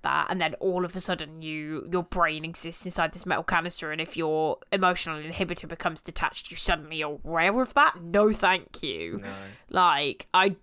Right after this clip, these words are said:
Speaker 1: would never want the risk of knowing I was encased inside this metal suit trying to kill people. Like, I'd rather just die.
Speaker 2: Yeah,
Speaker 1: <laughs>
Speaker 2: absolutely.
Speaker 1: End of. <laughs>
Speaker 2: Cameron asks, uh, what we thought Pete's World Torchwood would be like.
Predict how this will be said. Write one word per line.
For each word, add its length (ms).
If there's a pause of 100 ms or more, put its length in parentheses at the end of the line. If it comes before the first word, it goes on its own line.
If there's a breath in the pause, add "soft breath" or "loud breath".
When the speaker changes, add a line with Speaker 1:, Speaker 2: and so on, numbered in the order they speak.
Speaker 1:
would 220
never 300
want 300
the 80
risk 420
of 220
knowing 500
I 140
was 320 (380 loud breath)
encased 580
inside 460
this 280
metal 540
suit 480 (320)
trying 280
to 80
kill 240
people. 380
Like, 240
I'd 160
rather 200
just 220
die. 320 (280)
Speaker 2:
Yeah, 220 (200)
Speaker 1:
<laughs> 220
Speaker 2:
absolutely. 380
Speaker 1:
End 100
of. 760 (340 loud breath)
<laughs> 120
Speaker 2:
Cameron 460
asks, 540
uh, 520
what 540
we 160
thought 380
Pete's 420
World 280
Torchwood 540
would 140
be 80
like. 480